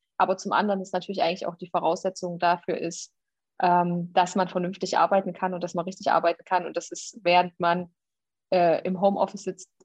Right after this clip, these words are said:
nicht so einfach möglich. Und da wissen wir ja schon, dass im, überhaupt im Homeoffice arbeiten zu können schon ein Privileg ist und dass wir als Politikerinnen und Politiker natürlich noch mal,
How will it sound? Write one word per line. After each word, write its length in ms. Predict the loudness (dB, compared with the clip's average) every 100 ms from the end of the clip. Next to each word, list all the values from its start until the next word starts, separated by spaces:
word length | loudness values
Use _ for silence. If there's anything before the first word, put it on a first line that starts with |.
| -10
nicht 240 | -8 -4
so 100 | 2
einfach 360 | 2 2 -2 2
möglich. 400 | 2 4 2 2
Und 60 |
da 120 | 2 2
wissen 260 | 0 2
wir 80 | 6
ja 160 | 6 4
schon, 320 | 2 0 2
dass 360 | 2 0 -6 -12
im, 200 | -8 -8 -4
überhaupt 440 | 0 4 4 4
im 140 | 0 2
Homeoffice 440 | 2 2 -4 0
arbeiten 400 | 2 4 2 -2
zu 120 | -8
können 260 | 0 2 2
schon 200 | -2 -4
ein 100 | -4
Privileg 480 | -4 0 2 0 0
ist 140 | -4
und 140 | -2
dass 300 | 0 -2 -6 -12
wir 340 | -8 2 6 8
als 320 | 8 4 -12 -4
Politikerinnen 560 | -2 -2 0 2 2
und 80 | -2
Politiker 380 | -6 -8 -2 0
natürlich 300 | 0 -2 -2
noch 140 | -2
mal, 180 | 2 0